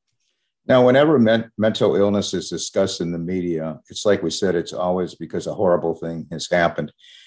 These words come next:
People act as if this is a one in a million experience. Now, considering that so many people are living with mental illness themselves or are a parent or a child of someone with mental illness,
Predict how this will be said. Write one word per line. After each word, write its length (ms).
People 380
act 520
as 300
if 440
this 240
is 240
a 80
one 240
in 140
a 40
million 360
experience. 880
Now, 140
considering 640
that 200
so 200
many 260
people 600
are 240
living 380
with 180
mental 460
illness 380
themselves 880
or 200
are 240
a 40
parent 380
or 160
a 80
child 460
of 140
someone 480
with 140
mental 380
illness, 500